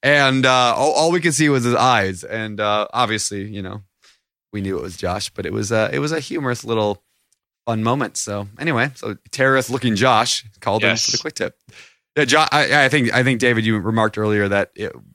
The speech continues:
Speaker 1: felt like, uh, kept wanting to reach for your gun to go fight that terrorist, but, you know, you
Speaker 2: Yeah,
Speaker 1: held
Speaker 2: he
Speaker 1: it
Speaker 2: brought
Speaker 1: together.
Speaker 2: up a lot of, of old emotions. Yeah,
Speaker 1: There you
Speaker 2: he
Speaker 1: go.
Speaker 2: definitely looked like he was going to
Speaker 1: <laughs>
Speaker 2: cause some trouble. But, uh, it's Josh, right? Like, he can take whatever form he wants. He's a real estate god.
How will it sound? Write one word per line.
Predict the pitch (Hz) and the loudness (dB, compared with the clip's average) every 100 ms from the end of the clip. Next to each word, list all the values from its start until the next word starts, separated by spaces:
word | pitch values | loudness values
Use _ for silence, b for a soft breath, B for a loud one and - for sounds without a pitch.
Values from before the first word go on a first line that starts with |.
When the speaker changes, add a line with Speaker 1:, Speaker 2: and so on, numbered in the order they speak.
| _ | _
Speaker 1:
felt | 120 101 | -4 -2
like, | 110 101 - | -2 -4 0
uh, | 101 95 90 - _ _ _ _ | 2 2 0 -6 _ _ _ _
kept | 131 113 | -2 0
wanting | 113 | 2
to | 98 | 2
reach | 110 - | 0 0
for | |
your | 104 | -4
gun | 92 127 120 | 0 0 0
to | |
go | 92 | -4
fight | 95 113 | -2 -2
that | 104 90 | -2 -4
terrorist, | 123 143 95 - | -2 -2 -4 -10
but, | - | -8
you | 110 | -4
know, | 131 151 b b b _ | -4 -6 b b b _
you | 131 | 0
Speaker 2:
Yeah, | 151 | 2
Speaker 1:
held | 160 | 2
Speaker 2:
he | |
Speaker 1:
it | - | 2
Speaker 2:
brought | 139 | 2
Speaker 1:
together. | 143 98 | 2 2
Speaker 2:
up | |
a | 127 | 2
lot | 135 | 0
of, | 131 107 - | 0 -4 -6
of | 107 95 | -4 -4
old | 123 117 117 | -2 0 0
emotions. | 98 98 113 - 82 73 - - | 0 0 0 0 -2 -4 -4 0
Yeah, | 95 | 2
Speaker 1:
There | 90 | 2
you | |
Speaker 2:
he | 101 | 2
Speaker 1:
go. | |
Speaker 2:
definitely | 104 113 107 101 92 | 2 0 -2 0 0
looked | 90 95 - | 0 -2 0
like | 87 - | -2 0
he | 90 | -2
was | 85 | 0
going | 92 87 92 | 0 0 -2
to | 87 _ | -4 _
Speaker 1:
<laughs> | - | -2
Speaker 2:
cause | 90 90 | 0 0
some | 85 78 | -4 -8
trouble. | - - 92 82 73 _ _ _ _ - | -6 -2 0 0 -4 _ _ _ _ -2
But, | 90 87 | 0 2
uh, | 85 95 | 2 2
it's | 104 | 0
Josh, | - 156 156 - 113 | 2 2 0 0 0
right? | 117 127 | 0 0
Like, | 110 - | -2 -4
he | 113 | -8
can | 117 | -6
take | 107 107 | -4 -2
whatever | 104 95 95 | -2 -2 -4
form | - 95 | -2 -2
he | 95 | 0
wants. | 92 101 87 | 0 0 0
He's | 90 87 | -4 -2
a | |
real | 87 92 | 0 0
estate | - 85 | 0 0
god. | 78 78 76 | 0 0 0